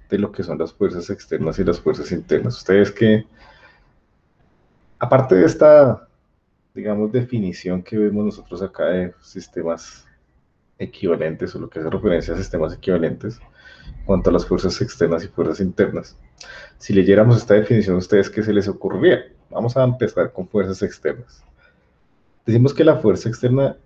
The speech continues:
representa la acción que ejerce todo cuerpo sobre cuer-, un cuerpo rígido en consideración, y que mi fuerza interna son aquellas que mantienen unidas el cuerpo rígido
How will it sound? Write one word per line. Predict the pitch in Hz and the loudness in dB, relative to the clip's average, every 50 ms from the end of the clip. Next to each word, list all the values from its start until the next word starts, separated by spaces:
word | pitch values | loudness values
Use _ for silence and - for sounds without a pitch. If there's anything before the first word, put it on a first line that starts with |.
| _ - | _ -8
representa | 120 117 - 110 95 95 90 - 101 | -6 -4 -4 -4 -4 -4 -4 -2 0
la | 104 107 | 0 0
acción | 107 - 98 87 85 | 0 -2 -6 -8 -6
que | - 90 | -6 -6
ejerce | 92 98 90 - 104 92 | -6 -6 -6 -6 -8 -6
todo | - 95 95 92 | -4 -4 -4 -2
cuerpo | - 107 98 - - 107 | -2 -4 -6 -4 -6 -8
sobre | 98 110 104 98 90 85 - - | -6 -4 -2 -2 -2 -4 -6 -6
cuer-, | 82 80 80 - - 90 | -6 -6 -6 -8 -12 -16
un | 87 85 | -16 -10
cuerpo | - 92 90 92 - 98 92 | -8 -8 -8 -8 -8 -8 -8
rígido | 92 90 87 - 92 87 | -6 -8 -8 -6 -8 -8
en | 85 | -8
consideración, | - 90 87 85 90 87 - - - _ _ _ _ _ _ _ _ | -10 -14 -14 -12 -10 -10 -10 -10 -12 _ _ _ _ _ _ _ _
y | 127 123 | -12 -6
que | - 131 123 | -2 0 0
mi | 117 | 0
fuerza | 120 - 120 104 95 - 117 | 0 0 -2 -4 -4 -4 -6
interna | 107 107 - 104 90 95 117 123 - - _ _ _ _ _ _ | -6 -2 0 0 0 0 -4 -6 -10 -16 _ _ _ _ _ _
son | - 104 101 | -6 -4 -4
aquellas | 98 95 - 110 95 95 - | -4 -2 -2 -2 -2 -2 -4
que | - 107 | -4 -4
mantienen | 104 95 87 90 85 87 92 | -4 -4 -4 -4 -4 -2 -2
unidas | 95 92 87 82 80 82 101 | -2 -2 -2 -4 -6 -8 -10
el | 95 - | -12 -10
cuerpo | _ - 78 - - 87 - | _ -10 -10 -10 -10 -8 -6
rígido | 92 87 82 - 92 90 85 - | -6 -6 -6 -4 -4 -4 -6 -6